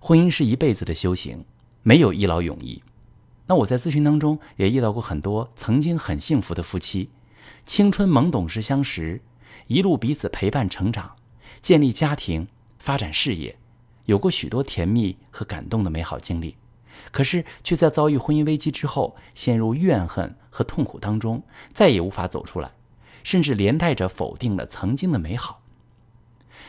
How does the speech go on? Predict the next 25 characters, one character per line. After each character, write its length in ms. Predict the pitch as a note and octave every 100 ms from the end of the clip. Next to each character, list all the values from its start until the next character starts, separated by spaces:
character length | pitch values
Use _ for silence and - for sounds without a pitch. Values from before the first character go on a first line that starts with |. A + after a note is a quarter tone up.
| -
有 140 | - F#2+
一 100 | F#2+
位 100 | G2+
女 160 | F2
士 220 | D#2 - - _ _ _
在 120 | - G#2
丈 220 | G#2+ F#2+
夫 240 | - F2
出 220 | D#2+ -
轨 160 | F#2 D#2
背 160 | G2 F2
叛 160 | E2+
之 100 | D#2
后， 300 | E2 F2 - _
陷 180 | - F#2+
入 140 | D#2+
严 240 | D2+ D#2 A2+
重 140 | A#2
的 60 | G#2
抑 160 | A#2+
郁。 200 | E2+ - - _ _ - -
她 100 | -
怀 180 | G3 E3+
疑 140 | E3 C3+
呀， 180 | C#3